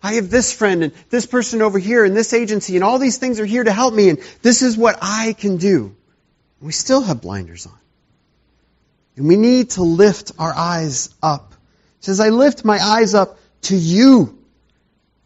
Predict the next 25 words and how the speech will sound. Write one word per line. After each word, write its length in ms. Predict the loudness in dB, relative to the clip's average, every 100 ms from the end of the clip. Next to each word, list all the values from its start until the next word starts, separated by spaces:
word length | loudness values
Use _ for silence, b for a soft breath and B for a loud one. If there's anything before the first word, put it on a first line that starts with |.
| _
It 120 | 0
is 140 | 2 0
a 100 | -2
conscious 560 | -2 -4 -4 -4 -10
decision 560 | -8 -8 -2 -2 -2 -8
to 220 | -6 -6
lift 360 | -2 -2 -2 -4
our 180 | -2 -2
gaze, 460 | 0 0 0 -2 -4
to 140 | -4
lift 340 | 0 0 0
our 120 | -4 -4
focus, 480 | -4 -4 -4 -10
to 100 | -10
say, 200 | -8 -8 -8
"I 240 | -8 -4
will 200 | -2 -2
look 300 | 0 -2 -2 -8 B B
to 120 | -8 0
the 120 | 2
Lord 540 | 4 4 4 0 -6 b b -12
of 140 | -6
heaven 460 | -2 -2 -2 -6 -10 _ _ -4
and 100 | 2
earth." 520 | 4 2 -4 -18